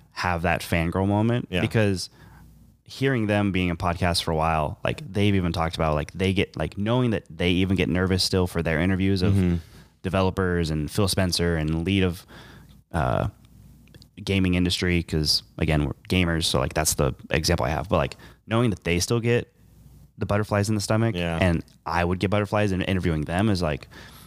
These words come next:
Speaker 1: that'd be, so there's a handful that I would
Speaker 2: Yeah.
Speaker 1: want to, but, uh, yeah, if I was, like,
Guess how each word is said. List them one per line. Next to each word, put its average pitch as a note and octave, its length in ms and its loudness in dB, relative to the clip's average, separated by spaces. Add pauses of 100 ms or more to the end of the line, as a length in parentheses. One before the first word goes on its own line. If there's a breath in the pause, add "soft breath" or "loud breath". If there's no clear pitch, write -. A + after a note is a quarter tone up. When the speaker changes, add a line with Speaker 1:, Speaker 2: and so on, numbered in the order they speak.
(240 loud breath)
Speaker 1:
that'd G2 200 2
be, F2 360 2
so - 160 -4
there's D#3+ 160 0
a A#2+ 60 0
handful G#2 380 -2
that G#2 120 2
I G#2 80 2
would G#2 260 0
Speaker 2:
Yeah. F2 280 0
Speaker 1:
want F#2+ 180 -2
to, A2 120 2
but, E2+ 200 0
uh, D2+ 60 0
yeah, D#2+ 180 -2
if E2+ 100 -10
I G#2+ 80 0
was, A2 160 0
like, F2+ 260 -6